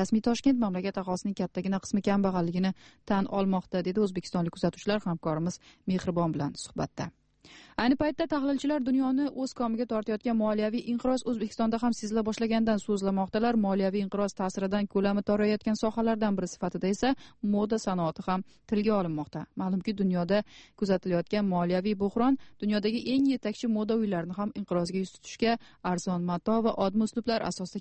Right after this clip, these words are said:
kiyim-kechak ishlab chiqarishga majbur bo'lmoqda. Ana shu jarayon bahona hamkorimiz Komila Sobirova aslida O'zbekistonda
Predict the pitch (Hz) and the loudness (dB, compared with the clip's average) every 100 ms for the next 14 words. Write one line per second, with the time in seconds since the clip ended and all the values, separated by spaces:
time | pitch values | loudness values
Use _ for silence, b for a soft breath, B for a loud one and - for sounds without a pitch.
0 | - 196 190 196 190 202 185 - 156 170 | -4 -4 -2 -4 -2 -2 -2 -2 -4 -2
1 | 170 165 B B _ 180 175 180 180 196 | -2 -2 B B _ -4 -2 -2 2 4
2 | 214 - 294 - b b 269 285 - 302 | 4 4 0 0 b b 2 2 2 0
3 | 262 233 247 247 233 226 208 202 208 202 | 0 0 0 2 2 0 -2 -2 -2 0
4 | 262 254 202 170 175 190 - 185 175 165 | 0 0 -2 -2 -2 -2 -4 -4 -2 -2
5 | 175 180 170 170 208 226 - 185 196 185 | -2 -2 -2 0 2 0 -2 -2 -2 -4
6 | 196 - 214 240 | -4 0 2 2